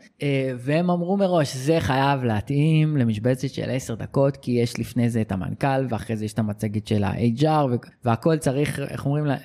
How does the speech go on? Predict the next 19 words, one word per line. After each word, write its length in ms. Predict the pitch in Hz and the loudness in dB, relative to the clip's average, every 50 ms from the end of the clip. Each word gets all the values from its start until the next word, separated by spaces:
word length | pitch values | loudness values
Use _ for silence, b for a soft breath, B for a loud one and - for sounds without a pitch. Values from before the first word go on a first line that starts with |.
| - | -4
ואי 160 | 131 135 151 170 | 0 2 2 2
אפשר 220 | - - 190 151 | 2 2 0 2
לחרוג." 400 | 120 110 - - 107 107 123 156 B B B B B B B B B B | 2 0 0 0 2 2 2 2 B B B B B B B B B B
ועדיין 580 | 131 117 104 113 120 139 175 208 233 247 240 180 | 0 0 0 2 2 2 2 4 4 2 2 0
אנחנו 320 | 131 120 104 - 123 110 | -2 -2 -2 -2 -2 -2
רוצים 600 | 92 104 107 - - - 175 180 180 185 180 175 - 226 - _ _ _ _ | -2 -4 -8 -10 -4 -2 0 0 0 0 -2 -6 -8 -12 -16 _ _ _ _
שזה 340 | - - - 101 98 107 120 | -16 -12 -12 -10 -4 -4 0
יהיה 260 | 120 139 151 151 139 | 2 2 2 2 2
ארוז, 520 | 131 123 131 139 135 127 117 98 107 107 - _ _ - | 0 2 2 2 2 2 0 -2 -4 -12 -16 _ _ -2
כלומר 420 | 123 123 127 139 147 147 139 135 | 0 2 4 4 4 4 2 2
שיהיה 200 | 123 - 131 123 | 0 0 2 2
לזה 180 | 123 123 120 113 | 2 2 2 0
התחלה 520 | 110 - - 110 113 127 165 190 190 175 139 | -2 -4 -6 -6 -4 -2 -2 0 0 0 0
ואמצע 420 | 135 143 156 180 185 170 - 127 101 | 0 0 2 2 0 2 0 -2 -2
וסוף, 540 | 107 104 - - - 190 202 208 214 185 208 - | -2 -6 -8 -4 0 2 4 4 2 0 -2 -6
וירגישו 480 | 131 123 113 120 139 160 170 - 160 | -6 -6 -6 -6 -6 -6 -6 -6 -6
שקיבלו 360 | 143 - - 131 120 131 139 135 | -10 -6 -6 -6 -4 -4 -4 -4
משהו 280 | 127 117 113 - 123 | -4 -4 -4 -6 -8
שלם. 280 | - - 113 107 107 | -8 -8 -8 -8 -8